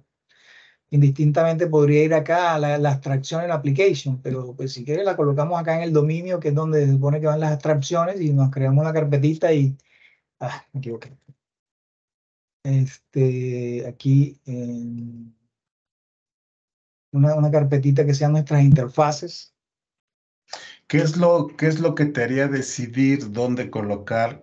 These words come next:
Speaker 2: las interfaces, si en el dominio o en la aplicación? ¿Qué te hace decidir,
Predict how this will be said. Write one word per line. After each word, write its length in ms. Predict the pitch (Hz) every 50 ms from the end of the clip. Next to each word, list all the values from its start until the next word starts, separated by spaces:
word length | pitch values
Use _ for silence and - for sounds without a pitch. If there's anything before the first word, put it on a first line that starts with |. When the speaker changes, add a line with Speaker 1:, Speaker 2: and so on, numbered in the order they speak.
| - -
Speaker 2:
las 220 | 104 98 - -
interfaces, 840 | 107 101 98 - 107 98 95 95 - 113 113 110 - - 107 107 -
si 380 | - - - - - - 107 104
en 120 | 104 104
el 140 | 101 98 98
dominio 800 | 98 101 101 107 110 117 120 123 127 131 139 156 - - - - _
o 160 | - - 101
en 140 | 101 98 98
la 60 | 98
aplicación? 800 | 92 - - 98 - - 92 92 - - 110 104 95 90 92 - -
¿Qué 140 | - 113
te 220 | 107 - 127 120 117
hace 240 | 113 - - 120 107
decidir, 640 | 101 101 98 - 107 98 98 110 110 110 101 -